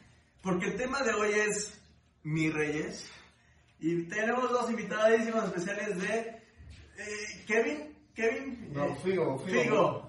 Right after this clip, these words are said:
Speaker 2: Figo
Speaker 1: Figo.
Speaker 2: Montelari.
Speaker 1: Figo
Speaker 2: Mucho
Speaker 1: Montelari.
Speaker 2: gusto. ¿Cómo estás?
Speaker 1: Mucho gusto. De aquí de
Speaker 2: ¿Cómo están, gente?
Speaker 1: Eres de Acapulco, ¿cierto?
Speaker 2: Sí, vivo en Acapulco, soy holandés, pero a los dos años me mandaron a Ciudad de México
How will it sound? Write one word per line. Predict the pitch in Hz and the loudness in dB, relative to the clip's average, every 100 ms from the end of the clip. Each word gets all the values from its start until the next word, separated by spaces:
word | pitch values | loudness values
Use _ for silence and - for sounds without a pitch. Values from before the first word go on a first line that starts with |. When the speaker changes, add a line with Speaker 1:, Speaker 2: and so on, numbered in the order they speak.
| - - | -16 -2
Speaker 2:
Figo | - | 4
Speaker 1:
Figo. | 220 180 | 8 8
Speaker 2:
Montelari. | 170 175 185 185 147 131 | 8 8 8 8 4 2
Speaker 1:
Figo | 180 185 | 0 2
Speaker 2:
Mucho | 175 | 4
Speaker 1:
Montelari. | 190 165 165 147 143 135 | 2 2 2 2 0 -4
Speaker 2:
gusto. | - - | -8 -4
¿Cómo | 196 | -4
estás? | 180 202 175 160 | 2 2 2 0
Speaker 1:
Mucho | 160 180 175 | -4 -4 -2
gusto. | 180 170 170 160 160 | 0 0 0 2 4
De | 175 170 | 4 2
aquí | 220 233 | 0 2
de | 226 | 6
Speaker 2:
¿Cómo | 208 | 6
están, | - 214 208 | 8 6 4
gente? | 196 202 185 156 139 | 2 -2 -2 -2 -2
Speaker 1:
Eres | 185 202 202 175 | -2 -2 -2 0
de | 180 185 | 2 2
Acapulco, | 175 180 196 202 - - | 2 0 -4 -4 -4 -4
¿cierto? | 170 180 208 226 226 - | -2 -2 -2 -2 -4 -8
Speaker 2:
Sí, | - 214 220 214 214 | -8 -4 0 0 -2
vivo | 240 233 | -4 -2
en | 208 | 0
Acapulco, | 185 175 - 208 208 214 202 - | 0 0 -2 -4 -2 0 0 -2
soy | 196 196 | -4 0
holandés, | 196 165 143 180 190 185 | 2 2 2 0 -2 -4
pero | 147 139 | -4 -2
a | |
los | 143 - | -2 -2
dos | 180 180 | -2 0
años | 170 170 135 | 2 0 -2
me | 135 | -4
mandaron | 135 156 156 139 | -4 -2 -2 -4
a | |
Ciudad | - 139 147 | -6 -4 -4
de | 143 | -2
México | 135 135 - 175 | -6 -10 -10 -10